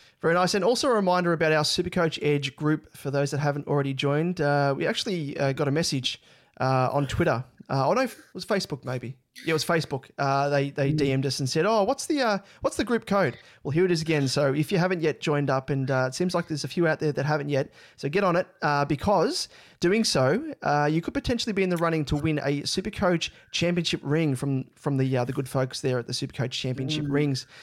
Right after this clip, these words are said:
Speaker 1: uh, and, uh, a whole array of stuff. So if you are in your own league, uh, cash league or otherwise, and you're looking for a prize,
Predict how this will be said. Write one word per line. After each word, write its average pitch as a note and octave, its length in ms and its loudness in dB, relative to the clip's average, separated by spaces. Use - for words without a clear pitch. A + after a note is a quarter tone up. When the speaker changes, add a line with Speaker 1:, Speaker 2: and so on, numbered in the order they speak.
Speaker 1:
uh, B2+ 340 2
and, C#3 380 2
uh, C3+ 380 2
a C#3+ 80 -2
whole F#3 260 4
array C#3 220 4
of C3+ 80 2
stuff. C3+ 220 -2
So D3 100 0
if C#3 140 0
you D3+ 80 -2
are E3 260 2
in D3+ 320 0
your C#3 180 0
own C#3 220 0
league, A3+ 440 -2
uh, C3+ 400 2
cash D#3+ 340 -2
league D3+ 200 2
or C#3 80 2
otherwise, D3+ 320 2
and - 40 -8
you're C#3+ 100 0
looking A3 220 -2
for G#3 160 0
a G3 40 -2
prize, D#3+ 520 2